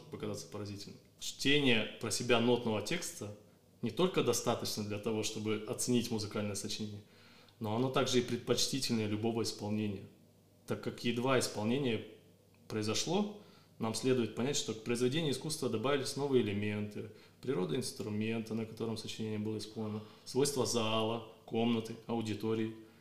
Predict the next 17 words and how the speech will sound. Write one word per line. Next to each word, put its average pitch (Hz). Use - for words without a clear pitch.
настроение 113
исполнителя, 110
техники, 123
et 101
cetera. 101
А -
если 131
нам 135
необходимо, 131
чтобы 117
сочинение 123
оставалось 120
нетронутым, 139
таким, 131
как -
оно 117
было 117